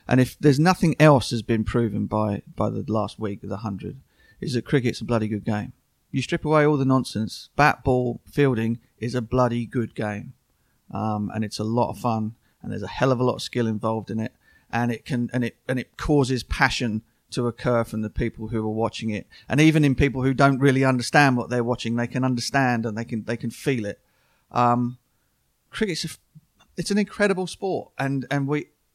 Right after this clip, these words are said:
and I cannot understand why, um, it takes, uh, why it takes something like the hundred for people to be able to stand up there and say so.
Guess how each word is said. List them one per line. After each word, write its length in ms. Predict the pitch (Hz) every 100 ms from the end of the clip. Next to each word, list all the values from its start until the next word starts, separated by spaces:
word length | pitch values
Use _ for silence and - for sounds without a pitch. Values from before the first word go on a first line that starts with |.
| _ _ -
and 140 | 147
I 80 | 151
cannot 400 | - - 180 170
understand 800 | 143 139 127 156 135 95 - - _ _ _ _ -
why, 580 | 127 151 135 113 117 131 _ _ _
um, 280 | 120 120 117
it 160 | 127 -
takes, 540 | 151 135 - - - - _ _ _
uh, 600 | - 113 50 52 - 95 - - - _ _ _ _ _ _ _ _ _ _
why 240 | - 147 170
it 120 | 143
takes 360 | - 156 135 -
something 340 | 151 139 139
like 200 | 135 135
the 80 | 123
hundred 480 | 165 180 135 113 -
for 100 | 127
people 340 | - 151 139
to 120 | 143
be 100 | 127
able 220 | 139 139 127
to 80 |
stand 320 | 127 143 143 139
up 140 | 123
there 160 | 135 135
and 100 | 135
say 260 | - 190
so. 340 | - - 87